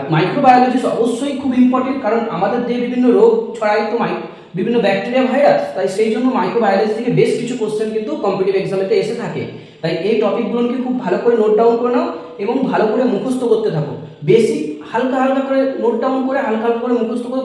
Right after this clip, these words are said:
প্রচুর রিডিং লেখা থাকবে কিন্তু এত কিছু পড়তে পারবে না। আর আমি তোমার দিকে এত ডিটেলসে কেন পড়াচ্ছি দেখো, তোমরা চাইলে বিভিন্ন নোট সংক্ষেপে পড়তে পারো বা শর্ট কোশ্চেন করতে পারো, কিন্তু যদি একটু ডিটেলসকে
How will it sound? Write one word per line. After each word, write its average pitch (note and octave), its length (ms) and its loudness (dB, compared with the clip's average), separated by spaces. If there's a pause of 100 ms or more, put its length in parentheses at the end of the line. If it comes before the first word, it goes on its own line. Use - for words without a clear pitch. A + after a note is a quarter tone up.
প্রচুর D4 540 -4
রিডিং C4+ 260 0
লেখা A#3 200 4
থাকবে A3+ 180 0
কিন্তু B3 220 -2
এত A#3 160 0
কিছু A3+ 180 -4
পড়তে F#3 220 -2
পারবে - 200 -2
না। - 140 -10 (280)
আর C#3+ 100 -6
আমি G#3 180 -2
তোমার C4 180 0
দিকে C4+ 120 -2
এত C4 160 0
ডিটেলসে B3+ 360 -2
কেন C4 260 -2
পড়াচ্ছি C4+ 300 0
দেখো, C#4+ 220 0 (420)
তোমরা A#3 340 0
চাইলে A3+ 340 0 (420)
বিভিন্ন C4+ 360 2
নোট - 560 2
সংক্ষেপে A#3 400 0
পড়তে A#3 240 2
পারো B3+ 180 4
বা C#4+ 120 2
শর্ট A3 260 -4
কোশ্চেন A#3+ 240 -2
করতে D#3+ 240 -2
পারো, A#2 160 -2 (400)
কিন্তু B3 460 4
যদি C4+ 220 2
একটু C4+ 140 -2
ডিটেলসকে B3+ 680 0